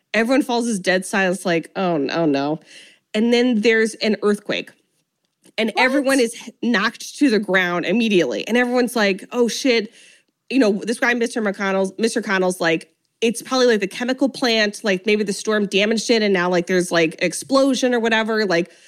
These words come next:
Speaker 1: something is going on. This is the," but everything is a result of the storm. So, so everyone's trying
Speaker 2: Right.
Speaker 1: to, like, rationalize what's going on.
Speaker 2: Right, right, right.
Speaker 1: And while they're all sort of, like, composing themselves, a guy named Dan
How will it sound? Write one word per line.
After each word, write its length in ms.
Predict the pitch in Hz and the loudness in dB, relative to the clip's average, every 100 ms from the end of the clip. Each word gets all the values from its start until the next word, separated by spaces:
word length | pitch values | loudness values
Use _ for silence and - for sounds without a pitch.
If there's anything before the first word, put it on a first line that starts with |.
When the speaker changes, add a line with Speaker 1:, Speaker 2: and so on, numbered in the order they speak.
| - | -20
Speaker 1:
something 320 | - 285 277 | -2 0 2
is 100 | 262 | 2
going 200 | 233 214 | 2 2
on. 180 | 196 196 | 2 0
This 160 | 220 233 | -2 -2
is 80 | 220 | -2
the," 100 | 220 | -2
but 140 | 214 254 | 0 2
everything 320 | 302 359 320 | 2 4 4
is 120 | 269 | 2
a 40 | 233 | 2
result 360 | 208 202 185 | 2 2 0
of 80 | 180 | -2
the 80 | 165 | -4
storm. 380 | - 156 - - | -2 -4 -4 -4
So, 140 | 240 | 0
so 100 | 269 | 2
everyone's 220 | 349 392 | 2 2
trying 140 | 285 254 | 2 0
Speaker 2:
Right. 80 | 233 | 0
Speaker 1:
to, 0 | |
like, 120 | 185 | 0
rationalize 360 | 165 208 202 185 | -2 0 -2 0
what's 160 | 185 - | 0 0
going 200 | 170 151 | 0 0
on. 120 | - | 0
Speaker 2:
Right, 160 | 175 151 | -2 0
right, 100 | 165 | -2
right. 180 | 156 120 _ _ _ _ _ _ - | -2 -6 _ _ _ _ _ _ 0
Speaker 1:
And 160 | 233 | 2
while 220 | 226 262 | 2 2
they're 180 | 330 320 - | 2 0 0
all 160 | 226 | -2
sort 180 | 233 269 | 0 0
of, 120 | 247 | 2
like, 180 | 214 190 | 2 0
composing 500 | 233 202 262 285 277 | -2 -2 2 2 4
themselves, 380 | 220 214 202 196 | 0 2 0 0
a 120 | 185 196 | 0 0
guy 260 | 190 202 | 2 2
named 320 | 254 277 285 202 | 2 4 4 4
Dan 440 | 185 170 170 | 2 2 2